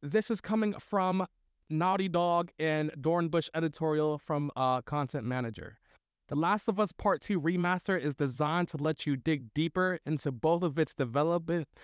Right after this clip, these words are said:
and mechan-, um, mechanics.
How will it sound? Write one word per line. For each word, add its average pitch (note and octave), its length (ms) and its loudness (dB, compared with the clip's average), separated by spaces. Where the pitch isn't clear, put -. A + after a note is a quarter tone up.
and D3 260 2
mechan-, C#3+ 500 -2
um, B2+ 540 0
mechanics. C#3 720 -4